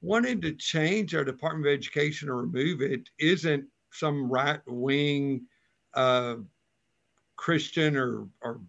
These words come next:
biblical pounding thing. Uh, you look at how kids are doing right now in math, for instance, and I taught college algebra.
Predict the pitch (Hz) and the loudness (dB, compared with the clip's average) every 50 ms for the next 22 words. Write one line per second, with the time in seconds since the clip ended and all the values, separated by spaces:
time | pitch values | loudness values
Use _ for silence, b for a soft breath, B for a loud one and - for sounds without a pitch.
0 | - _ 107 113 135 143 143 156 151 151 - 143 135 127 110 - _ _ - - | -20 _ 2 4 4 4 6 4 0 0 0 0 0 0 -2 -6 _ _ -8 -4
1 | 160 160 151 151 156 156 151 135 135 131 131 123 123 - - 135 139 143 147 135 | -2 0 2 2 2 2 2 0 0 0 -2 -4 -6 -4 -2 0 0 2 2 0
2 | 135 123 123 117 120 B B B B B B B _ - 131 135 151 156 156 156 | 0 0 -2 -2 -4 B B B B B B B _ -4 -4 -2 2 4 6 6
3 | 156 156 165 160 - 190 180 147 147 151 151 139 139 - - 151 147 135 - 143 | 6 6 4 4 2 0 0 2 0 0 0 0 -2 -2 -2 -2 -2 -2 -2 -4
4 | 143 120 110 135 139 143 139 135 127 131 127 120 123 127 127 127 123 127 120 120 | -4 -2 0 0 2 2 2 0 -2 -2 -4 -4 -4 -2 -2 0 0 0 0 0
5 | 120 123 131 131 135 131 123 113 104 - _ _ _ _ _ _ _ _ _ _ | 0 0 0 0 0 -2 -2 -6 -8 -12 _ _ _ _ _ _ _ _ _ _
6 | _ _ _ _ - - _ _ - 156 147 143 143 143 135 - - - 117 107 | _ _ _ _ -20 -20 _ _ 2 2 4 4 4 2 0 -6 -8 -6 -6 -8
7 | 110 - - - 127 123 127 131 127 123 - 143 143 131 - - - 135 127 123 | -8 -10 -10 -6 -4 0 0 0 0 0 2 2 4 2 2 0 0 0 0 2
8 | 123 123 117 - 123 120 120 127 127 127 120 104 113 107 104 117 113 113 110 104 | 0 -2 -2 -2 -2 -2 0 0 0 0 -2 -2 -4 -4 -2 -2 -2 -2 -4 -6